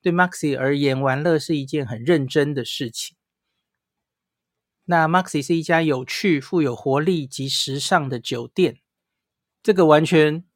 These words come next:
没有问题，因为你走进它的大厅，它根本就像一间夜店一样哦，然后有二十四小时营业的 Moxy Cafe 这样子哦。那我，我是没有深夜走去看哦，可是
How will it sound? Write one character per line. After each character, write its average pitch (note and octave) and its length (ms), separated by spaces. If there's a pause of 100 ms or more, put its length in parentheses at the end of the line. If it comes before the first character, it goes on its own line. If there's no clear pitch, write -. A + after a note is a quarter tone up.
没 D#3+ 80
有 D#3 100
问 D3 200
题， C3 160
因 C#3 100
为 F3+ 80
你 D#3 140
走 A#2 200
进 D#3 200
它 D3+ 120
的 D3 80
大 C3+ 240
厅， C3+ 440
它 D#3 100
根 F3 160
本 D3+ 140
就 D3 100
像 C#3+ 220
一 C3+ 40
间 C#3 220
夜 D3 180
店 C3 240
一 A2+ 140
样 A#2 240
哦， B2 200 (380)
然 C3 140
后 D#3+ 80
有 C3 100
二 D3 80
十 D3 120
四 C#3 160
小 A#2 160
时 C3 200
营 C3 280
业 D3+ 180
的 B2+ 80
Moxy C#3 380
Cafe A#2+ 520
这 C3+ 60
样 A#2+ 180
子 - 120
哦。 C3 160 (1400)
那 C#3 420 (180)
我， D#3 200
我 D3+ 80
是 A#3 140
没 G3 140
有 D#3+ 100
深 F3 280
夜 F3 120
走 A#2+ 200
去 - 120
看 C#3 320
哦， A2+ 160
可 A#2+ 140
是 D#3 340